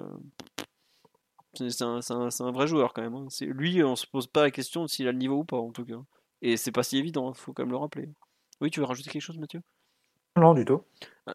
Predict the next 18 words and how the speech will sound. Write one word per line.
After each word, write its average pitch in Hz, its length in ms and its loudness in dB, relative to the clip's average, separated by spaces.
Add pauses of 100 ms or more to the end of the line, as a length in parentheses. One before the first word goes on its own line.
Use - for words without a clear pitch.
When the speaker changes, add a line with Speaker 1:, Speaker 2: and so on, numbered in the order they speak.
(140)
Speaker 1:
ah, 120 120 -4
je, 113 100 -4
je 107 320 -8
pensais - 180 -12
que 120 60 -14
tu - 80 -20
voulais 107 140 -12
rajouter 107 200 -12
quelque 113 180 -16
chose. - 220 -18 (640)
On 131 60 -4
dit 147 180 0
Verratti 147 360 6
est - 20 -2
devenu 143 260 -2
motard. 139 420 0
Oh, 113 120 -2
pff, - 340 -12